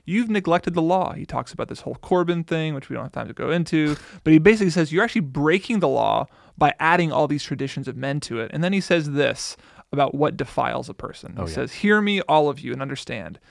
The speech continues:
Speaker 1: There's nothing outside a person that by going into him can defile him, but the things that come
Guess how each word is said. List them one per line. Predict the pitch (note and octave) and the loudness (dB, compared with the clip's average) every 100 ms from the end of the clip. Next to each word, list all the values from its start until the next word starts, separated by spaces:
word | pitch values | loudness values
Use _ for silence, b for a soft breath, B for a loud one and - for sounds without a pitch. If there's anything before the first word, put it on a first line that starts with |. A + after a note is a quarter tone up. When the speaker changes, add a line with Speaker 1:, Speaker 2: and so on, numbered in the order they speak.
| b b | b b
Speaker 1:
There's | - D3 C#3+ | -2 -2 0
nothing | D#3 G3 B3 A#3+ F3 | 0 -2 -4 -8 -8
outside | E3 - - E3 G#3+ | -8 -8 -6 -2 -2
a | F#3+ | -2
person | - - - B2+ | -4 -6 -6 -6
that | C3 C3+ | -4 -2
by | C3+ | -2
going | D#3 D#3+ E3 E3+ | 0 0 0 -2
into | G3+ A3+ G#3 | -2 0 2
him | F3+ F#3 | 2 0
can | - F#3+ | 0 2
defile | F#3+ F#3 F3+ G#3 G#3+ | 4 2 2 0 0
him, | F3 F#2+ F#2+ - b b b | -4 -8 -10 -16 b b b
but | C#3+ | -2
the | C#3+ | -2
things | - F#3 E3+ | 0 2 2
that | E3 | 0
come | - D3+ | -2 -4